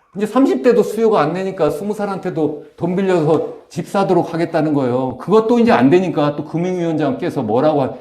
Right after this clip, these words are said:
전 김-, 김병환 위원장도 전 제가 기대했다가 정말 너무 실망스러운 게 뭐라고 하냐면 여기 많은 분들이 보시니까 제가 이거 이제 공유해서 그분한테 전달하라고 제가 하는 말씀이에요. 아, 이제는 공유주택을 하겠다는 거예요.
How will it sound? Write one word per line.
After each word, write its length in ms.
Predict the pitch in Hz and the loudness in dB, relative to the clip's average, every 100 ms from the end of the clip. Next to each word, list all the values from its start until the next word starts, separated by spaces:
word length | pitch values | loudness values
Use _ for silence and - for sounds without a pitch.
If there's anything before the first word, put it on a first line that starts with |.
| - | -10
전 120 | 131 | -8
김-, 300 | - 135 135 | -2 -2 -2
김병환 400 | 135 135 160 170 | -4 -2 0 2
위원장도 400 | 135 117 117 104 | 2 0 -2 -6
전 160 | 104 120 | -6 -6
제가 180 | 113 113 | -4 -8
기대했다가 480 | - 123 139 131 104 | -6 -4 -4 -4 -8
정말 220 | 101 90 | -8 -6
너무 180 | 104 120 | -4 -4
실망스러운 600 | 135 143 135 - 95 90 | -4 -4 -4 -6 -8 -6
게 300 | 95 95 - _ _ - | -8 -8 -12 _ _ -6
뭐라고 520 | 104 127 185 196 196 | 0 4 4 4 2
하냐면 460 | 147 135 107 - - 139 | 2 0 -2 -8 -10 -6
여기 100 | 151 | -4
많은 240 | - 196 | -2 -2
분들이 200 | 202 175 - | -2 -2 -2
보시니까 420 | 139 185 180 131 | -4 -6 -6 -4
제가 180 | 135 - - | -6 -8 -8
이거 140 | 160 175 | -2 -2
이제 100 | 160 | 0
공유해서 440 | 147 160 185 147 | 0 0 0 -4
그분한테 380 | - 151 156 147 | -4 -2 -2 -2
전달하라고 520 | 127 131 139 139 123 | -2 -2 -2 -2 -4
제가 200 | 110 101 | -6 -8
하는 160 | 127 127 | -8 -8
말씀이에요. 360 | 113 - - - _ _ | -10 -14 -20 -20 _ _
아, 220 | 120 - | 2 4
이제는 460 | 165 151 170 180 - | 4 2 2 0 2
공유주택을 600 | 147 190 180 175 165 135 | 2 2 0 -2 0 2
하겠다는 400 | 135 135 120 110 | 0 -2 -4 -4
거예요. 400 | 110 147 - | -6 -8 -10